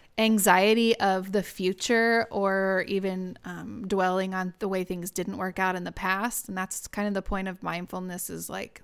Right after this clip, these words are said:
let's just stay right here in this <laughs> present moment. It's all we have.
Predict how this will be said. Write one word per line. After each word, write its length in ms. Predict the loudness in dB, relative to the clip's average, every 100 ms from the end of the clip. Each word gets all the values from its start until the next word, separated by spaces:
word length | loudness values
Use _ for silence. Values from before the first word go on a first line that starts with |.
| -10
let's 240 | -8 -8 -10
just 200 | -8 -8
stay 220 | -6 -6
right 240 | -6 -8
here 220 | -8 -6
in 120 | -6 -8
this 140 | -8
<laughs> 80 | -2
present 300 | -2 0 -4
moment. 320 | -6 -6 -6
It's 140 | -6 -4 -2
all 220 | 0 0
we 100 | 0
have. 340 | -2 -4 -8